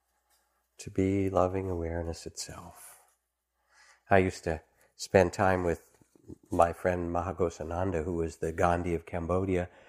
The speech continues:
when he would work with these Cambodian refugees and people who'd been through the worst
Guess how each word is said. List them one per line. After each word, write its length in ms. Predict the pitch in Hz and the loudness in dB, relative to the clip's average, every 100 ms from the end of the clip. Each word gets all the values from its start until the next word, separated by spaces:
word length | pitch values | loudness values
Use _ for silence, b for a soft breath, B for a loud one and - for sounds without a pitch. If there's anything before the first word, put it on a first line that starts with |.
| b b - | b b 2
when 260 | 101 101 | 6 6
he 200 | 101 113 | 4 2
would 160 | 107 101 | 4 4
work 340 | 101 104 - | 8 8 8
with 400 | 101 92 - - _ _ _ | 2 0 -6 -20 _ _ _
these 260 | 92 85 - | -2 -2 -6
Cambodian 580 | - 101 92 92 87 85 | -4 0 2 2 0 0
refugees 560 | 107 - 113 104 98 | -2 0 -2 0 -2
and 140 | 92 - | -2 -4
people 240 | 104 95 | -2 0
who'd 120 | 90 | 0
been 180 | 98 90 | 2 0
through 180 | - 90 | 0 0
the 100 | 85 | 2
worst 480 | 87 98 95 - | 6 4 4 -6